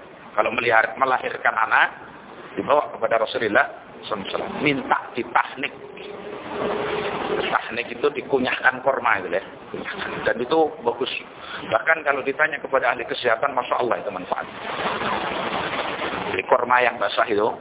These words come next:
yang bagus yang basah. Jangan yang kering sudah. Itu nanti menyakiti. Kalau kering keras ya. Namanya anak masih baru lahir. Lembut sininya masih. Nah, korma yang basah itu yang bagus,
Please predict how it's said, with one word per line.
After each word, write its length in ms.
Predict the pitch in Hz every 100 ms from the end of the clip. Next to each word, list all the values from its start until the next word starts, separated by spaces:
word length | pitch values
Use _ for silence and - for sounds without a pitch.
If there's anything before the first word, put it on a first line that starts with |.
| -
yang 160 | - 101
bagus 240 | 95 107 127
yang 160 | 120 104
basah. 320 | 95 - - -
Jangan 240 | 104 104
yang 160 | 110 107 -
kering 320 | 85 123 117 123
sudah. 160 | 120 - - - - - - - - - -
Itu 160 | 98
nanti 320 | 139 131 127 135
menyakiti. 640 | 143 143 - 147 - 98 - - - - - - - -
Kalau 200 | 85 87 -
kering 160 | 101 92
keras 320 | 90 - 98 - -
ya. 120 | - - -
Namanya 320 | 101 117 -
anak 240 | 151 - -
masih 360 | 277 330 330 330
baru 240 | - - -
lahir. 320 | - - 156 - - - -
Lembut 320 | 139 135 151 -
sininya 320 | 135 135 131
masih. 200 | 123 - - - - - - - - - - - -
Nah, 160 | -
korma 320 | - 147 147 143
yang 160 | 131
basah 320 | 123 113 123
itu 80 | 131
yang 80 | 135
bagus, 400 | 113 110 123 170